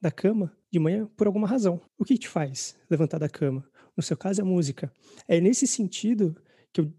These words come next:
que eu disse que é um vício, que é, que é uma droga aqui. Mas é, é por aí, assim, todo mundo tem a sua, a sua droga, todo mundo tem o seu, os seus motivos, suas razões. E convenhamos, é muito melhor você ser viciado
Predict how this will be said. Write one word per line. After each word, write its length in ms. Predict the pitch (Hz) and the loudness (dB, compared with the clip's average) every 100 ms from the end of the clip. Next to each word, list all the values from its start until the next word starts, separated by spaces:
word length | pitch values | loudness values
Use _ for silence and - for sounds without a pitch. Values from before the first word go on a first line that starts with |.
| - | -4
que 100 | 170 | -2
eu 20 | |
disse 180 | 151 - | 0 -4
que 120 | - | -2
é 20 | |
um 60 | 165 | -2
vício, 400 | 139 156 147 160 | 0 -2 -2 -4
que 140 | - 156 | -2 -2
é, 100 | 135 | -2
que 140 | - | -4
é 40 | |
uma 140 | 147 143 | -4 -2
droga 340 | 143 135 131 | 0 0 -2
aqui. 240 | 131 - 127 - - - | -8 -8 -12 -14 -14 0
Mas 200 | 196 208 | 0 2
é, 100 | 226 | 0
é 20 | 190 | 0
por 220 | 208 240 | 0 0
aí, 180 | 220 160 | 4 2
assim, 240 | - 143 | 2 -4
todo 220 | - 226 | 0 0
mundo 200 | 220 202 190 | 2 0 -2
tem 200 | 190 180 | -4 -4
a 40 | |
sua, 400 | - 160 147 139 | -4 -6 -4 -4
a 120 | 151 | -6
sua 200 | 151 160 | -4 -4
droga, 400 | 139 131 170 147 | -2 -4 -4 -6
todo 180 | - 180 | -4 -2
mundo 240 | 170 165 156 | -2 -2 -4
tem 300 | - 165 175 | -2 -2 -2
o 60 | |
seu, 240 | - 151 139 | -2 -4 -4
os 120 | 135 | -6
seus 220 | 156 139 | -8 -8
motivos, 520 | 175 135 - 165 160 | -8 -8 0 0 0
suas 200 | - 147 | -4 -6
razões. 640 | - 131 131 156 170 147 - - - | -6 -4 -4 -4 -8 -10 -16 -18 -8
E 60 | - | 2
convenhamos, 560 | 196 202 160 147 - | 2 4 2 2 -2
é 60 | 143 | -2
muito 200 | 156 - | -2 0
melhor 240 | 185 160 | -2 0
você 220 | 156 - 151 | -2 -2 -4
ser 240 | - 139 | -2 -4
viciado 720 | 135 156 - 139 143 131 120 | -2 -2 0 0 0 -2 -4